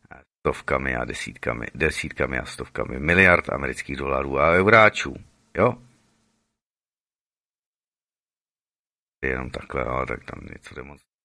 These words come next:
A Zelia je ďábel, to skandují tedy protestující v Kyjevě.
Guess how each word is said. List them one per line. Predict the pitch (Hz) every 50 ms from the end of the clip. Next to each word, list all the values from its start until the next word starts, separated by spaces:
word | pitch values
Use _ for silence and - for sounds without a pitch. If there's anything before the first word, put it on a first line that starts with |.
| _ _ _ _ _ _ _ _ _ _ _ _ _ _ _
A | 87 90 90 90 92
Zelia | 90 110 113 113 113 113 110 107 104
je | 104 101 98 95
ďábel, | 80 87 80 80 85 78 71 69 64 64
to | - 113 123
skandují | - - 110 98 90 82 80 76 71
tedy | - - 80 76
protestující | - - 69 - 71 69 - - - 78 73 - - 95 92
v | -
Kyjevě. | - 107 110 113 110 92 76 69 - -